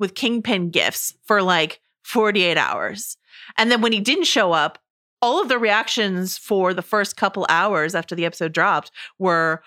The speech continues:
"Where the hell was Kingpin?" And again, this feels like that does feel like Mephisto all over again, 'cause I'm just like,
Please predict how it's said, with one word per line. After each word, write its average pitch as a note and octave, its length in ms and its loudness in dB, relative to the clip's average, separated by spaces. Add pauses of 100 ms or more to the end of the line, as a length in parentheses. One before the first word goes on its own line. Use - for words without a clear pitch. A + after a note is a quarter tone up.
(200)
"Where G3+ 320 2
the G3 80 0
hell F#3 180 0
was D#3 160 -2
Kingpin?" - 640 -6 (260)
And A#3+ 140 4
again, C4 360 2
this D4 200 0
feels E4 540 0
like F3+ 600 0 (680)
that D4 320 2
does F4+ 260 0
feel D#4 140 2
like C4 160 0
Mephisto A#3+ 480 0
all G3+ 180 2
over B3+ 220 0
again, F3+ 300 0
'cause A3+ 160 -2
I'm A#3+ 100 0
just C4+ 220 -4
like, A#3+ 340 0